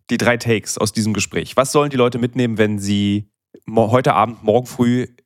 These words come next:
in der Büroküche stehen, am Familienarmbrotstisch, wenn sie darüber reden wollen? Was geben wir ihnen mit? Was gibst du ihnen mit? Drei Takes. Kurz und prägnant.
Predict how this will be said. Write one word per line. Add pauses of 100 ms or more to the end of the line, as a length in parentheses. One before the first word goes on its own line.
in
der
Büroküche
stehen,
am
Familienarmbrotstisch,
wenn
sie
darüber
reden
wollen?
Was
geben
wir
ihnen
mit?
Was
gibst
du
ihnen
mit?
Drei
Takes. (100)
Kurz (180)
und
prägnant.